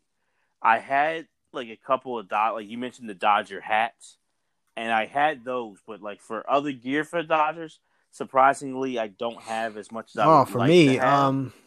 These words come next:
Speaker 2: baseball-wise,
Speaker 1: So I would
Speaker 2: I,
Speaker 1: like to get something
Speaker 2: I,
Speaker 1: more
Speaker 2: I'm
Speaker 1: at
Speaker 2: going
Speaker 1: that.
Speaker 2: to
Speaker 1: How about
Speaker 2: get
Speaker 1: you, though?
Speaker 2: a Roberto Clemente jersey, another one. I'm, I'm definitely going to get that. Um, I also wanted a Jackie Robinson jersey, too.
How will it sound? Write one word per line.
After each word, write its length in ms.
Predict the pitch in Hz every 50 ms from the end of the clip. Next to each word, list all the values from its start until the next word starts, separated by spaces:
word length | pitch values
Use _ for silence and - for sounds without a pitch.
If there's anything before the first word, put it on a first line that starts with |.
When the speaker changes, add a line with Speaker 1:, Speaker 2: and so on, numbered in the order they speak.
| _ _ _ _ _ _ _ - - _ -
Speaker 2:
baseball-wise, 880 | 151 151 180 196 185 - 202 196 190 175 160 165 160 165 165 160 143 139
Speaker 1:
So 60 | 135
I 60 | 135
would 40 | 135
Speaker 2:
I, 0 |
Speaker 1:
like 220 | 107 107 104 _
to 160 | _ 110 104
get 320 | 95 95 104 101 101 87 _ _
something 280 | _ 107 101 98 - 139
Speaker 2:
I, 60 | 139 -
Speaker 1:
more 280 | - - 147 147 -
Speaker 2:
I'm 0 |
Speaker 1:
at 80 | 156 131
Speaker 2:
going 240 | 131 143 147 147 143
Speaker 1:
that. 0 |
Speaker 2:
to 60 | 139
Speaker 1:
How 80 | 135
about 200 | 147 135 - -
Speaker 2:
get 40 | -
Speaker 1:
you, 160 | 175 185 165
though? 200 | 123 101 85 73 - _
Speaker 2:
a 160 | 127 127 131
Roberto 380 | 120 123 117 120 127 127 127 120
Clemente 420 | - 120 117 113 113 107 - 113
jersey, 320 | 110 113 107 107 104 110 107
another 340 | 104 107 107 107 107 110
one. 280 | 110 107 110 107 107 101
I'm, 200 | 92 110 110 107
I'm 200 | - 113 117 117
definitely 400 | 110 127 123 - - 127 120 117
going 140 | 117 117 113
to 60 | 113
get 200 | 110 113 110 _
that. 280 | 107 101 95 95 - - - _ _ _ _ _
Um, 380 | - 110 110 107 107 107 110 - _ _ _ _ _ - - - - - _
I 60 | -
also 220 | 143 170 165 - 202
wanted 220 | 196 196 180 160
a 40 | 139
Jackie 360 | 123 135 139 131 123 - 123
Robinson 580 | 110 113 107 110 110 104 107 104 - - 107 107
jersey, 400 | - 98 98 101 98 107 104 104
too. 340 | - - 107 107 104 104